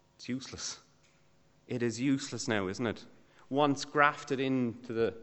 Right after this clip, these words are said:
tree. But now, you know what? Ian Simons could take this home, put it in the fire, and burn it. It's useless. It's not good for anything.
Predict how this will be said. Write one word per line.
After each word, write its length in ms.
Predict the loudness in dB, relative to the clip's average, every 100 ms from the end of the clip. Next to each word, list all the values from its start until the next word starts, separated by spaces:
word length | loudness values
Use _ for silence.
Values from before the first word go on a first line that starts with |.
| -16
tree. 340 | -4 -2 -2 -6 -12 -18 -20 -20 -20 _ -16
But 120 | -8 -2
now, 280 | 0 0 -2 -12 -20 -20 -20 -16
you 80 | -6
know 60 | -2
what? 340 | 0 0 -2 -20 -16 -4
Ian 160 | -2 -2
Simons 340 | -2 -4 -4
could 140 | -8
take 180 | -4 -4
this 100 | -4
home, 300 | -4 -2 -4 -10 -6
put 120 | 0 2
it 40 |
in 60 | 2
the 60 |
fire, 380 | 4 6 6 4 -4 -20 -8
and 140 | -2
burn 280 | 6 8 8
it. 160 | 6 -2 -16 -20 -20 -20 -8
It's 160 | -4 2
useless. 420 | 2 2 -2 -2
It's 120 | 0
not 360 | 0 0 -6 -4
good 140 | -2
for 120 | 6 6
anything. 360 | 6 2 -2